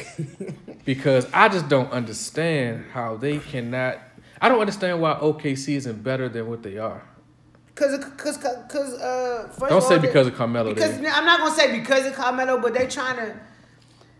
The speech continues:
Speaker 1: You put, you putting three people who never won a chance, championship together or even made it to, well, Russ did make it to a finals. To me, you already know, I always thought Carmelo was a ice box.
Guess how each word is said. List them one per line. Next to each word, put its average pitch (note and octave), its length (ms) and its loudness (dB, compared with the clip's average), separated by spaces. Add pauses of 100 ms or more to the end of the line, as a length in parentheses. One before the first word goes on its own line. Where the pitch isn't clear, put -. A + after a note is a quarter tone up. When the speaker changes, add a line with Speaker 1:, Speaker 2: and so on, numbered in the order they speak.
(300)
Speaker 1:
You E4 220 -2
put, C4+ 360 2
you E4+ 160 2
putting B3 360 0
three C4+ 220 -4
people A#3+ 300 -4
who G#3 180 -4
never A3+ 240 4
won G#3+ 220 0
a F#3+ 60 -4
chance, G#3 380 -6
championship G3 680 -8
together D#3 500 -6 (240)
or F3 260 -4
even F3+ 300 -6
made G3 180 -4
it F3 160 -4
to, E3+ 460 -8
well, F3 140 -2
Russ G3+ 340 -2
did F3+ 240 -2
make E3 180 -4
it D#3 120 -8
to E3 100 -8
a D3+ 60 -8
finals. C#3 500 -12 (500)
To D4 100 -4
me, D#4 120 2
you C#4+ 180 4
already G3+ 260 4
know, G3 120 0
I G3 100 2
always G3 300 0
thought F3+ 260 -2
Carmelo F3 360 -2
was D#3 140 -4
a C#3+ 80 -8
ice D#3+ 200 -4
box. - 340 -16